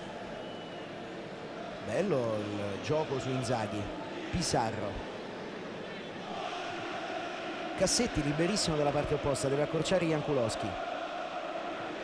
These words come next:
che poi cerca subito Vucinic, Maldini con esperienza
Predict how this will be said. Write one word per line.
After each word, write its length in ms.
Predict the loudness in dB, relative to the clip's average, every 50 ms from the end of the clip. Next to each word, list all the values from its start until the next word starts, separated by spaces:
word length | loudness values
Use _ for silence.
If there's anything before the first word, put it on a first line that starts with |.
| -4 -4 -4 -4 -4 -4 -4 -2 -2
che 60 | 4
poi 160 | 4 4 6
cerca 320 | 6 4 4 6 6 4
subito 400 | 6 6 4 6 6 8 8 8
Vucinic, 680 | 8 6 4 6 6 6 6 6 4 4 4 4 4 4 4
Maldini 380 | 2 0 2 4 4 4 4
con 120 | 2 2 0
esperienza 800 | 0 0 2 2 4 4 6 4 4 2 0 2 2 2 2